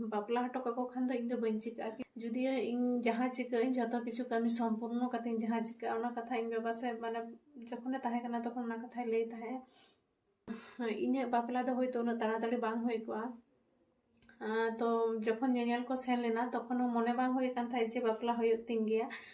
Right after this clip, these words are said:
ᱛᱚ ᱯᱮᱲᱟ ᱠᱚ ᱞᱟᱹᱭ ᱠᱮᱫᱟ ᱡᱮ, ᱦᱮᱸ, ᱵᱟᱠᱚ ᱞᱟᱹᱭᱟ ᱡᱮ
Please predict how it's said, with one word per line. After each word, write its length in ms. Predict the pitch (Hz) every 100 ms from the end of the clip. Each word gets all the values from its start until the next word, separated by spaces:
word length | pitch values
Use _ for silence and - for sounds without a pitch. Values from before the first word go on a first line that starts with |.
| -
ᱛᱚ 120 | - 262
ᱯᱮᱲᱟ 240 | 254 226 233
ᱠᱚ 100 | 254
ᱞᱟᱹᱭ 180 | 247 247
ᱠᱮᱫᱟ 240 | 240 247
ᱡᱮ, 160 | 254 254
ᱦᱮᱸ, 260 | 214 233 233 220
ᱵᱟᱠᱚ 240 | 214 214 233
ᱞᱟᱹᱭᱟ 260 | 233 254 254
ᱡᱮ 160 | 240